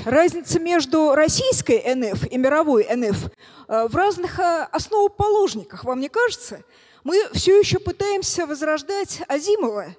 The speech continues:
э, тогда как, э, зарубежный Н Ф стоит уже с-, на совершенно другом базисе. Может быть, э, это вносит какой-то вклад и в различный успех того и другого.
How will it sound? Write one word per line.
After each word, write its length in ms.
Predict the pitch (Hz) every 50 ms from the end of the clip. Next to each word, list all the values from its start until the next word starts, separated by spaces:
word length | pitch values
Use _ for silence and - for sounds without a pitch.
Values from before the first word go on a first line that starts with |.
| _ _ _ _ _ _ _ _ _ _ _ _ _ _ _ _
э, 260 | 220 226 247 220 208 302 277
тогда 340 | 247 240 240 240 311 320 302
как, 360 | - 302 277 262 - - - 277
э, 540 | 277 262 254 254 262 262 262 247 - - 247
зарубежный 600 | 220 285 269 269 247 330 403 427 403 381 381 392 392 392
Н 80 | 392 403 403
Ф 60 | -
стоит 360 | - - 311 320 370 370 -
уже 140 | 349 320 349 330
с-, 220 | - 320 330 311
на 180 | 302 311 339 -
совершенно 560 | - 349 311 320 302 - - 415 392 381 349
другом 420 | 277 339 349 294 359 392 403 403
базисе. 640 | 427 349 240 208 196 185 - - 220 202 175 - - _ _ _ _ _ - - - - _
Может 380 | 220 240 277 349 359 381 403 415
быть, 380 | 427 453 415 - - - - -
э, 200 | - 285 254 - -
это 260 | 277 330 - - 427 415 403 359 - - 226
вносит 420 | 220 247 269 302 339 - - -
какой-то 400 | - 339 330 349 381 392 - 381
вклад 400 | - - - 320 349 392 403 -
и 120 | 359 359 330
в 80 | 277
различный 560 | 285 285 269 247 311 370 359 - - 370 392 403
успех 400 | 427 - - - 214 - - -
того 260 | - 214 202 202 202
и 40 | 202
другого. 480 | 202 214 226 196 208 202 196 190 -